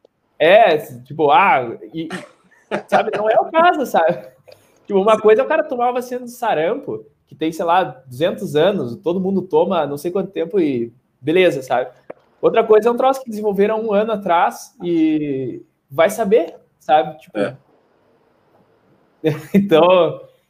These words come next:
Speaker 2: É.
Speaker 1: pô, ainda bem que vão dar pros outros primeiro, depois dão pra mim.
Speaker 2: Claro. É, eu acho que um ponto em relação a essa questão de vacina,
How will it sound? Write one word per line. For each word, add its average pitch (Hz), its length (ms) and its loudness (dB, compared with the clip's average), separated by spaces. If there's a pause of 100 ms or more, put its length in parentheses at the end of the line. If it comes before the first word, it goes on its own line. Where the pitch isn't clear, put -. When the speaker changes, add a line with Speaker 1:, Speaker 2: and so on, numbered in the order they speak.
(160)
Speaker 2:
É. 127 120 -2
Speaker 1:
pô, 139 140 4
ainda 147 260 4
bem 190 100 0
que 208 60 -8
vão 214 180 -2
dar 208 120 0
pros 208 200 -2
outros 196 220 -4
primeiro, 156 320 -4
depois 135 280 -8
dão 151 140 -14
pra 135 140 -10
mim. 127 320 -16
Speaker 2:
Claro. 120 380 -2 (460)
É, 120 240 -8
eu 160 80 -10
acho - 140 -8
que 233 80 -18
um 208 80 -14
ponto 180 320 -12
em 160 40 -14
relação 143 380 -14
a 135 40 -14
essa 127 120 -18
questão - 240 -20
de 123 140 -20
vacina, 120 640 -16